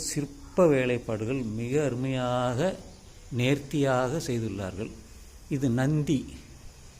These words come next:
குரங்கு, இதிலிருந்து தான் மனுஷன் வந்தாங்கிறதுக்கான ஒரு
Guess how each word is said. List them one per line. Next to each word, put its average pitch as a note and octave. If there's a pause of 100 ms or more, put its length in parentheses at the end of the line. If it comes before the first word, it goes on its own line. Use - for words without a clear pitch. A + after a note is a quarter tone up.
(760)
குரங்கு, B2+ (1200)
இதிலிருந்து C3+
தான் D3+
மனுஷன் A#2+
வந்தாங்கிறதுக்கான A2 (520)
ஒரு G2+